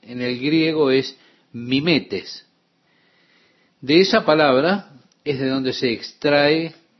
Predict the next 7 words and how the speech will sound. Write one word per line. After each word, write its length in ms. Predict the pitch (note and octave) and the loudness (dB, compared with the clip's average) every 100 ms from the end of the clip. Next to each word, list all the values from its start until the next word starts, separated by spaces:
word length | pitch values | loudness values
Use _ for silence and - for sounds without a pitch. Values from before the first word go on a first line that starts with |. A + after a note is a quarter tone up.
| _ _ _ | _ _ _
la 200 | B2 G2+ | -10 -6
palabra 280 | A2+ B2+ A#2+ | -4 -2 -4
que 80 | |
nosotros 320 | G#2 A2 A#2 - | -6 -8 -8 -8
conocemos 440 | G2+ F#2+ C3 A2 | -10 -8 -8 -8
como 280 | A#2 G#2+ B2+ | -10 -10 -2
mímica. 640 | G3+ E3+ G#2 - F#2 - | -2 0 -4 -8 -16 -18